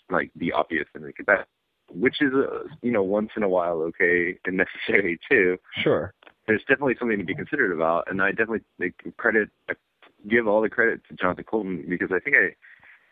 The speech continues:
Speaker 1: I really, like, loved his music, and I loved what he did about it, and how he would always twist it and make it something that you're not, you know, it's nerdy, but it's not, it's not actually about the nerdy thing. It's about something that's, like, peripheral to it, you know?
Speaker 2: Yeah.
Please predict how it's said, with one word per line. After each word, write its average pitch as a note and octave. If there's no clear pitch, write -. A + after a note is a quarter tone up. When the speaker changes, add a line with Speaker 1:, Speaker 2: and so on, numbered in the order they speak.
Speaker 1:
I G2+
really, B2
like, E2+
loved G#2
his F2
music, F#2+
and F2
I F2
loved F2+
what F#2
he F2+
did F#2+
about D#2+
it, D2
and F2
how F2
he F2+
would F2+
always F2
twist F#2+
it F2
and E2+
make F2
it E2
something F2
that D2
you're F2
not, F2
you F#2
know, D#2
it's E2
nerdy, G2+
but F2
it's E2
not, E2
it's -
not C3
actually G#2
about F#2+
the F2
nerdy F2
thing. D#2+
It's -
about E2+
something E2
that's, D2+
like, -
peripheral F#2
to D#2+
it, -
you F#2
know? F#2
Speaker 2:
Yeah. E2+